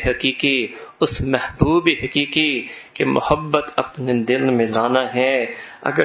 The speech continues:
ہم یہ نیت کر لیں کہ ہم نے اپنی زندگی میں للہ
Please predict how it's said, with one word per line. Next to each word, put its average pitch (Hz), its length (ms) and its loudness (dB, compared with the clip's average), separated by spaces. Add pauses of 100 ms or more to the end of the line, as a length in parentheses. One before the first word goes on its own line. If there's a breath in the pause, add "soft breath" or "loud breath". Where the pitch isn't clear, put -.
(100)
ہم 151 200 2
یہ 147 120 2
نیت 135 600 0
کر 170 80 0
لیں 156 360 4 (360 loud breath)
کہ 139 100 -6
ہم 143 200 -2
نے 151 140 2 (120)
اپنی 202 380 4
زندگی 156 480 4
میں 139 300 0 (440 loud breath)
للہ 143 600 4